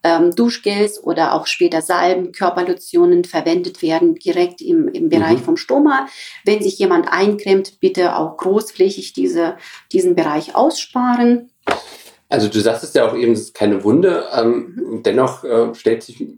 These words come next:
Speaker 2: für mich jetzt nochmal die Frage,
Speaker 1: Ja.
Speaker 2: ähm, weil es ja doch irgendwie offen ist, also brennen tut da nichts?
Speaker 1: Äh, nein, also, äh, die Stoma-Schleimhaut an sich ist schmerzfrei. Wir
Speaker 2: Mhm.
Speaker 1: haben keine Nervenendigungen direkt in der Schleimhaut.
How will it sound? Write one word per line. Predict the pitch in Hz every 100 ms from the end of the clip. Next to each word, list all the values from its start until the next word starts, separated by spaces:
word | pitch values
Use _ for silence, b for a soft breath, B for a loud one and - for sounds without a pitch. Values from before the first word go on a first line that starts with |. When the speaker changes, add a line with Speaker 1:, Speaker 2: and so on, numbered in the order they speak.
| _
Speaker 2:
für | - 107
mich | 120 127
jetzt | 143 -
nochmal | 139 127
die | 120
Frage, | - - 107 110 113 B B B
Speaker 1:
Ja. | B - 101
Speaker 2:
ähm, | 98 104
weil | - 98
es | 107
ja | 95
doch | 120 -
irgendwie | 120 104 104 101 95 _ _ _ _
offen | - - 160
ist, | 139 143 -
also | - - - 98
brennen | - - 123 170
tut | 180 175
da | 170
nichts? | 123 110 - - - B B B -
Speaker 1:
Äh, | 185 175 -
nein, | 185 170 156 156 151
also, | 175 180 180
äh, | 175 175 165 175
die | 190
Stoma-Schleimhaut | - 254 277 - - 214 233 202 -
an | 175 180
sich | 226 254 -
ist | 202 - -
schmerzfrei. | - 175 170 - - - 151 147 294 330
Wir | 214
Speaker 2:
Mhm. |
Speaker 1:
haben | 196 190
keine | 190 185 180
Nervenendigungen | 175 208 226 190 226 226 214 214 202
direkt | 180 190 185
in | 185
der | 170
Schleimhaut. | - - - 254 240 254 247